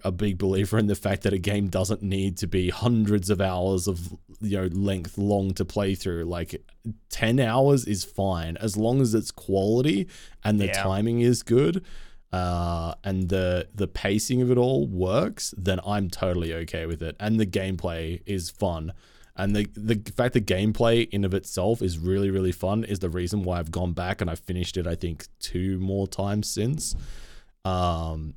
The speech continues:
Speaker 1: it is just a, a really solid game, and I'm, I love that universe, and I really want the second one to be good.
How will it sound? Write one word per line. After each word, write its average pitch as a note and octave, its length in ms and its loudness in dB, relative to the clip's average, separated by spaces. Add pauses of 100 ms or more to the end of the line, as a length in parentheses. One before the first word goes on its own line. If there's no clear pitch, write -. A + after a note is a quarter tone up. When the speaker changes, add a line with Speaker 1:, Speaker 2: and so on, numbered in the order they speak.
Speaker 1:
it F#2+ 120 0
is F2+ 160 0
just F2 280 -2
a, D#2+ 220 -2
a G#2 60 2
really A#2+ 260 6
solid F2+ 340 2
game, F2 300 0
and G2 120 -4
I'm, G2+ 240 2 (460)
I G#2 100 2
love G#2 400 2
that G#2+ 180 4
universe, A2 680 2
and F#2+ 80 -4
I F2+ 160 -2 (120)
really A#2 500 6
want G2 360 -2
the F2+ 100 -2
second E2 360 -2
one D#2 180 -4
to D#2 120 -10
be D#2+ 140 -6
good. D#2 320 -10